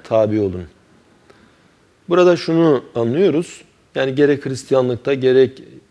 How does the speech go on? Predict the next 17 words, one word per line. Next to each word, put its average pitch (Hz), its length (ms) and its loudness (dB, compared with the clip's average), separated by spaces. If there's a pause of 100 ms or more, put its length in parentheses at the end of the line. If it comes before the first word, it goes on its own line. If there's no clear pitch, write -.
(160)
e, 113 100 -8
Yahudilikte 123 920 -2 (360)
zamanla 139 480 0
çok 135 260 -8
hurafe 131 360 0
şeyler 123 420 2 (140)
çıktığından 175 720 -2 (760)
onlara 143 380 2
değil 185 300 -2
de 202 240 0 (280)
onların 165 420 0
dininin 143 400 0
de 131 60 2
aslı 123 320 -6
olan 180 300 -2 (300)
İbrahim'in 131 640 0
dinine 117 420 -4